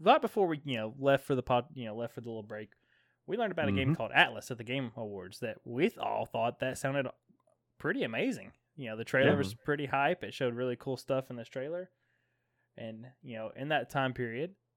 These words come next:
Speaker 1: the game got delayed twice.
Speaker 2: Mm-hmm.
Speaker 1: Once, I
Speaker 2: Mm-hmm.
Speaker 1: believe, just a couple hours, maybe even minutes before it was supposedly to launch.
Speaker 2: Yeah, five o'clock on, uh, twelve eleven.
Speaker 1: <clears throat>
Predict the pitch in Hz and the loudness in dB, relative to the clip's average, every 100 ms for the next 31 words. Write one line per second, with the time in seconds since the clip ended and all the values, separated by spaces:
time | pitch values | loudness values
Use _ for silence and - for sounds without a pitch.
0 | - 123 117 113 117 117 120 120 147 135 | -4 -2 0 0 0 -2 -2 -2 0 2
1 | 110 170 - - _ _ _ _ - 101 | 2 0 -6 -20 _ _ _ _ -4 0
2 | 143 220 - _ _ 117 127 196 - - | 2 0 -8 _ _ -4 4 4 4 -4
3 | - 120 123 123 120 113 - 139 135 - | -6 -4 0 0 0 -4 -6 -4 -4 -4
4 | 143 135 - 160 165 160 156 151 - 123 | -2 -2 0 -2 0 0 -2 -6 -8 0
5 | 139 165 143 139 139 139 127 120 147 160 | 4 4 4 0 0 0 0 0 -2 -4
6 | - - 156 147 113 101 - - 117 135 | -10 -6 0 0 0 -6 -14 -14 -2 4
7 | 135 139 147 143 _ - 127 123 202 - | 4 4 -4 -6 _ -8 -4 -2 -4 -8
8 | - _ _ _ _ - 147 151 - 95 | -20 _ _ _ _ -2 0 2 2 2
9 | 101 - 104 104 110 101 101 98 - 117 | 2 2 2 4 2 4 4 4 2 4
10 | 107 113 117 110 87 - - | 6 6 6 4 2 -4 -12